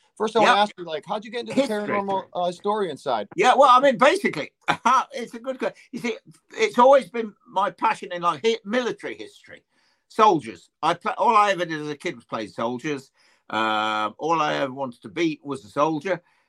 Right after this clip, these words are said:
Speaker 2: Uh, um, but it was always military and the collected militaria, um, all, all my life,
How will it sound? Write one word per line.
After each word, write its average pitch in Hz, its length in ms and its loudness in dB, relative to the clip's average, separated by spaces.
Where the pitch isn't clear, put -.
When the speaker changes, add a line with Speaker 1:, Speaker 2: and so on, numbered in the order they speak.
Speaker 2:
Uh, 107 920 -2
um, 107 540 -8
but 160 160 -6
it - 80 -10
was 170 120 -8
always 202 300 -4
military 170 440 -8
and 170 140 -4
the 170 80 -12
collected 190 560 -6
militaria, 135 760 -4
um, 117 440 -4
all, 156 220 -2
all 175 160 2
my 143 100 -4
life, 139 500 -2